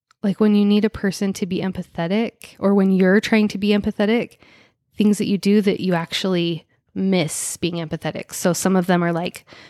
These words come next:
trying to problem solve, or, um, I don't know. She's got a whole list of 'em, and they're so good. So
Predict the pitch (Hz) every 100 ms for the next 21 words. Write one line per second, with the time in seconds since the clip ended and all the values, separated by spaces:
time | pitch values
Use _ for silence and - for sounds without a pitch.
0 | - - 208 196 - - 220 214 202 196
1 | - 175 170 170 175 - 185 190 180 175
2 | 175 180 175 - - - - _ _ -
3 | 185 175 160 160 160 165 - - - _
4 | _ _ _ _ - 185 190 180 170 165
5 | - 196 196 185 170 185 190 - 175 170
6 | 185 185 180 - 185 180 170 - - 190
7 | 190